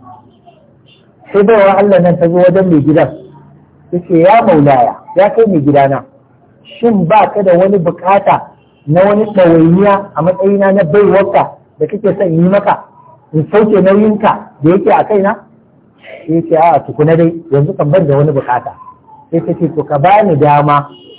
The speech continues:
zan je kuma in sauke nauyin Allah mahalicci na da yake kai." Wannan mutum ya ce, "A'a, lalle fa wannan fa baiwan fa akwai fa sha'ani akan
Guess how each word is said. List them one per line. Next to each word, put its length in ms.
zan 180
je 240
kuma 240
in 220
sauke 280
nauyin 520
Allah 320
mahalicci 520
na 140
da 80
yake 220
kai." 100
Wannan 220
mutum 260
ya 80
ce, 100
"A'a, 260
lalle 260
fa 120
wannan 220
fa 60
baiwan 320
fa 360
akwai 280
fa 160
sha'ani 300
akan 280